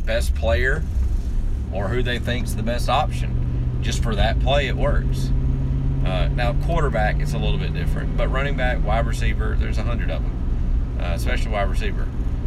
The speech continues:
Kyle Davis was the or starter at the first wide receiver spot. Um, so, you know, again, no major surprises. I guess the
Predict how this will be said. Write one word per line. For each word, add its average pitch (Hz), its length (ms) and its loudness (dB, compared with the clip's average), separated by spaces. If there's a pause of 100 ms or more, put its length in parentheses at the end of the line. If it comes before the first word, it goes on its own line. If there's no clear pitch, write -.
Kyle 110 220 0
Davis 110 340 -2
was - 200 -2
the - 240 -2
or 107 340 0
starter 104 680 0
at 92 280 0
the - 60 0
first - 320 2
wide 92 180 0
receiver - 300 2
spot. - 300 0 (840)
Um, 85 320 0 (1120)
so, - 440 2 (920)
you - 60 -2
know, 87 200 0 (260)
again, - 420 0
no 117 240 2
major - 380 0
surprises. 107 1040 2 (120)
I 160 180 2
guess 151 280 0
the 120 160 -2